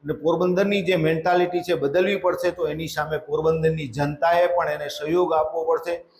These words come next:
આજે ડૉક્ટર મનસુખભાઈ માંડવિયાએ ઉદ્યોગોને લઈને પોરબંદરની જે જનતાનો, જનતાના જે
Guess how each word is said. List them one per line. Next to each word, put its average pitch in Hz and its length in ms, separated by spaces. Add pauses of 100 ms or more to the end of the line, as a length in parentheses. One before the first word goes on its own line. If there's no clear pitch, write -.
(140)
આજે 165 240
ડૉક્ટર 180 480
મનસુખભાઈ 165 540
માંડવિયાએ 160 600
ઉદ્યોગોને 202 760
લઈને 170 280
પોરબંદરની 196 720
જે 160 240
જનતાનો, 170 760 (320)
જનતાના 208 480
જે 180 420